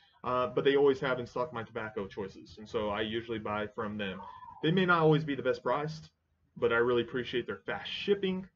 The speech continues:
Shipping's great, um, and, and their selection of those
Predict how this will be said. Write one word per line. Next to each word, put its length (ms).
Shipping's 480
great, 640
um, 640
and, 540
and 120
their 100
selection 400
of 100
those 480